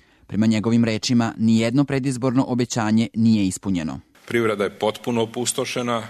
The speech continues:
Speaker 2: preko sedamdeset hiljada preduzeća je u blokadi. Umesto da se poljoprivreda podstiče, ona kao da se planski uništava. Autoputevi postoje samo u projektima, kultura je u nezavidno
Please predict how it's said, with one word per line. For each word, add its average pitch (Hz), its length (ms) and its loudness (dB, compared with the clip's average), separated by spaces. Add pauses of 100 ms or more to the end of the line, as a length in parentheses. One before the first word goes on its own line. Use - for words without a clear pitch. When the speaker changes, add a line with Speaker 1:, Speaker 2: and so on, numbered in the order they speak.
(160)
Speaker 2:
preko 117 300 -4
sedamdeset 104 540 -2
hiljada 101 200 -4
preduzeća 98 580 -4
je 92 60 -4
u 85 40 -6
blokadi. 98 680 -2 (120)
Umesto 123 500 -2
da 110 140 -2
se 107 200 -2
poljoprivreda 113 720 -2 (100)
podstiče, 113 720 -2 (220)
ona 107 280 -2
kao 107 180 -2
da 104 120 -2
se 101 320 -2
planski 101 680 -4 (120)
uništava. 101 680 -2 (200)
Autoputevi 117 920 -4 (240)
postoje 98 380 -2
samo 92 260 -4
u 82 60 -10
projektima, 107 720 -4 (460)
kultura 117 420 0
je 107 80 -4
u - 20 -2
nezavidno 98 800 -2